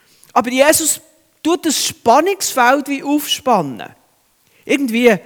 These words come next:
haben wir gedacht, ja, wie der typische Jesus. Ein halber Satz und wir haben ein ganzes Spannungsfeld. Wir können eine ganze Predigt darüber machen und er braucht vier Worte und richtet alles auf.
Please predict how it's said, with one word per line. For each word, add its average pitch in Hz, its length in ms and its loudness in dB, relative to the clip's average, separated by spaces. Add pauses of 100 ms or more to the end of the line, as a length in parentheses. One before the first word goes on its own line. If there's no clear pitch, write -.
(180)
haben 180 140 -2
wir 165 40 -6
gedacht, 190 420 0
ja, 185 160 0
wie 226 80 -2
der - 160 -8
typische 220 500 -6
Jesus. 170 540 -4 (200)
Ein 180 140 -2
halber 220 320 2
Satz 208 400 -2
und 208 60 -8
wir 214 80 -2
haben 208 80 0
ein 180 180 -6
ganzes 202 420 -4
Spannungsfeld. 190 720 -4
Wir 196 60 -12
können 190 160 -2
eine 175 100 -2
ganze 233 400 -2
Predigt 220 480 -2
darüber 240 260 -2
machen 202 380 -2
und 160 60 0
er 190 100 -2
braucht 185 340 -10
vier 202 320 -4
Worte 196 340 -2 (300)
und 196 100 -2
richtet 185 480 -2
alles 190 520 -6
auf. 165 500 -14